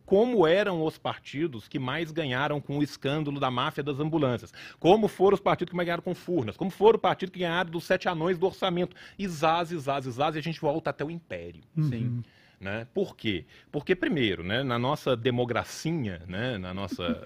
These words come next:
Speaker 1: eh, república pós oitenta e oito, o que a gente tem é um presidencialismo de coalizão muito enfraquecido, onde quem manda de verdade no Brasil é o Centrão,
Speaker 2: Sim.
Speaker 1: né? E o Centrão é o quê? É isso, são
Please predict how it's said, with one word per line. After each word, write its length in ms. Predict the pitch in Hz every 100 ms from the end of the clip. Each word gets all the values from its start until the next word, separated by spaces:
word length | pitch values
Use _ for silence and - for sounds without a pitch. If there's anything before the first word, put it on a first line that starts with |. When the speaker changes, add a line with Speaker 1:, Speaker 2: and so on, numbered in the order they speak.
| 143 -
Speaker 1:
eh, 80 | 208 -
república 640 | 123 - 131 127 107 104
pós 260 | - 165 101
oitenta 360 | 101 170 87
e 40 | 95
oito, 380 | 113 147 - - - - - -
o 80 |
que 100 | 135
a 40 | 170
gente 260 | 165 143
tem 240 | 127 127 120
é 40 |
um 120 | 117 - _
presidencialismo 680 | - 113 113 107 113 107 104
de 100 | 101
coalizão 560 | - 107 101 98 92 90
muito 320 | 98 160 151
enfraquecido, 760 | 110 101 92 87 - 131 113
onde 200 | 120 135
quem 120 | 190
manda 300 | 170 123 127 127
de 80 |
verdade 380 | 107 110 98 95
no 80 | 117
Brasil 280 | 139 139 151
é 40 |
o 20 |
Centrão, 440 | 151 190 180 104 80
Speaker 2:
Sim. 220 | - 147 110 - -
Speaker 1:
né? 260 | 95 101 - - -
E 140 | 185 226
o 100 | 202
Centrão 560 | - 151 123 156 180
é 40 | 175
o 140 | 185 -
quê? 280 | - 135 95 -
É 80 | 294
isso, 560 | 294 185 - - 92
são 400 | - - 160 196